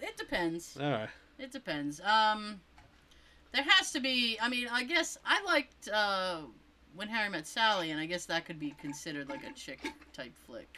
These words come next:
Speaker 2: Never saw it.
Speaker 1: It's not bad, but I, I mean, like,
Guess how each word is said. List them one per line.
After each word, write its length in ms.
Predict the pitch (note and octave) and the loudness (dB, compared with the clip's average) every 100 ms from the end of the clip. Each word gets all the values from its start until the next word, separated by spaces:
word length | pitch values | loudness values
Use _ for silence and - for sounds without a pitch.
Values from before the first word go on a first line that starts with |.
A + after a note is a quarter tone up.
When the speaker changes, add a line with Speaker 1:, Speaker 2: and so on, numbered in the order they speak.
| - | -10
Speaker 2:
Never 220 | C3 D3+ C#3+ | 0 0 2
saw 300 | D#3 C#3+ C#3 | 6 6 6
it. 60 | - - - - - - | 0 -20 -20 -20 -20 -8
Speaker 1:
It's 220 | - D#5 D5 | -2 0 2
not 180 | D5 | 2
bad, 320 | C5+ C5+ B4 D4+ | 4 4 4 4
but 140 | E4+ E4 D4+ C#4+ | 4 4 0 0
I, 40 | D#4+ | 2
I 40 | |
mean, 240 | D#4+ D#4 | 2 2
like, 380 | D4+ D4 C4 - | 2 2 0 -6